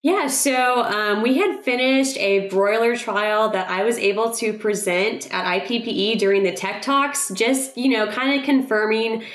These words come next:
the replacement rate of, of one quarter is, is the exact rate we wanna feed. Um, but trying to answer, you know, as many questions as possible with research, we are gonna be starting, um, another trial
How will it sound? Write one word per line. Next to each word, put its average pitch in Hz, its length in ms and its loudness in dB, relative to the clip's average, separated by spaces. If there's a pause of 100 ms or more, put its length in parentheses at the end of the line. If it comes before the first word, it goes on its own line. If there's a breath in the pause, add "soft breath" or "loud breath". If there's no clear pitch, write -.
(180 loud breath)
the 214 100 2
replacement 214 640 0
rate 196 420 2
of, 170 280 -2
of 180 200 -2
one 190 220 0
quarter 185 400 0
is, 175 260 -2
is 175 160 -2
the 185 120 2
exact 175 420 -4
rate 180 140 -2
we 175 80 0
wanna 175 240 0
feed. 175 460 0 (400 loud breath)
Um, 233 360 0
but 208 340 0
trying 359 240 2
to 277 140 0
answer, 262 340 0
you 226 160 -2
know, 214 140 0
as 202 120 0
many 220 240 -2
questions 208 440 -4
as 185 160 -2
possible 254 580 0
with 233 180 -2
research, 233 520 0
we 214 180 -2
are 214 180 0
gonna 320 200 0
be 277 140 2
starting, 214 680 0
um, 180 220 -2
another 190 380 0
trial 196 680 0